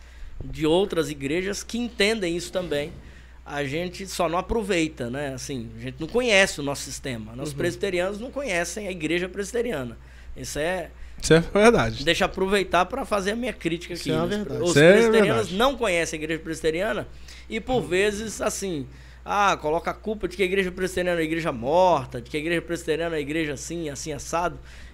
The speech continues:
Speaker 1: Eu, eu desafio a você conhecer a igreja presbiteriana do Brasil, de fato e de verdade. Por exemplo, essa região, de o-, pra onde eu estou voltando, João Dourado, é,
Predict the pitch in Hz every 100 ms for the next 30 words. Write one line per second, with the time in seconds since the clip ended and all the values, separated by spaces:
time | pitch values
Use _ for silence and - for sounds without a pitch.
0 | - 220 233 190 214 202 196 220 - 202
1 | 233 214 - 226 233 233 - 214 196 202
2 | 202 202 202 202 175 180 180 185 196 131
3 | 143 147 143 - - 156 180 156 160 165
4 | 156 165 156 131 123 117 - - - -
5 | - - - - - - - - 165 180
6 | 131 143 120 - 107 - - 156 220 -
7 | 185 180 135 143 190 165 123 65 - -
8 | - - 139 127 156 151 139 151 165 214
9 | 180 - 156 139 127 120 175 208 143 -
10 | - - 135 123 175 185 143 139 180 208
11 | 127 - - - - - - - 135